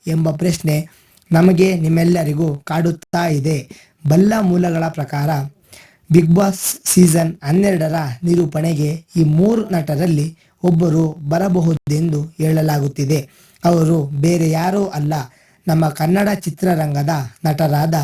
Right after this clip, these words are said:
ರಿಷಬ್ ಶೆಟ್ಟಿ ಮತ್ತು ರಾಕಿಂಗ್ ಸ್ಟಾರ್ ಯಶ್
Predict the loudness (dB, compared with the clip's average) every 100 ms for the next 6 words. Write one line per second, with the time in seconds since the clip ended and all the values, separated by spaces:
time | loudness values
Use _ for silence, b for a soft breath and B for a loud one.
0 | -4 -14 -4 -2 0 0 0 -2 2 0
1 | 0 -4 b b b b _ _ 2 2
2 | 2 2 2 0 0 2 2 2 0 2
3 | 0 -2